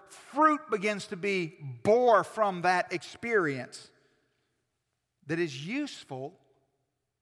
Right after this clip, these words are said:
to the one who cultivated it.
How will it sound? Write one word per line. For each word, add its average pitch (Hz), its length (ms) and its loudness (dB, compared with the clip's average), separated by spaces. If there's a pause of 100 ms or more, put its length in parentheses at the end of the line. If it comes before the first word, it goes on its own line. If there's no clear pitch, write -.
(540)
to 196 100 -6
the 180 140 -6
one 180 340 -6
who 185 480 -6 (1900)
cultivated 123 880 -10
it. 87 100 -20